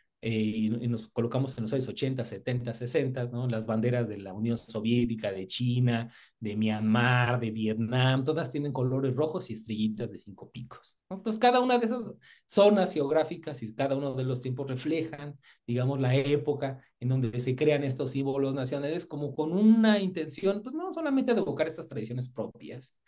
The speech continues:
sino de, de haber un, de hacer un consenso, ya sea en el plano religioso, por ejemplo, los, los nórdicos o,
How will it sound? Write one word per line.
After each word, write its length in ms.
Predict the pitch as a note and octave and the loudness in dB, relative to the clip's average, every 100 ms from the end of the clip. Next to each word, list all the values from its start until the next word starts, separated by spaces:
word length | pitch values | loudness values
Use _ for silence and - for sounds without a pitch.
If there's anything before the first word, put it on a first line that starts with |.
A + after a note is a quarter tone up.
| _ _ | _ _
sino 220 | - F#3+ G3 | -2 2 4
de, 280 | G3 F#3+ | 4 2
de 100 | - E3+ | 0 2
haber 140 | G3 | 4
un, 180 | A3 G#3+ | 4 4
de 80 | D3 | 0
hacer 160 | F#3 | -2
un 80 | F#3+ | -6
consenso, 560 | - C#3 C3+ D#3+ F3 - | -4 -4 -2 -6 -6 0
ya 100 | C#3 | 0
sea 200 | E3 D#3 | 2 0
en 120 | D3+ | 0
el 120 | A#2+ | -4
plano 240 | A2+ D3 D3 | 0 2 2
religioso, 460 | A2 G#2+ B2 - | 0 0 -2 -4
por 100 | - | -10
ejemplo, 320 | - - - | -12 -14 -14
los, 260 | - - - | -16 -18 -16
los 120 | F2+ | -8
nórdicos 520 | A#2 D3+ C3+ B2 - - | 0 0 0 -4 -10 -16
o, 180 | - | -20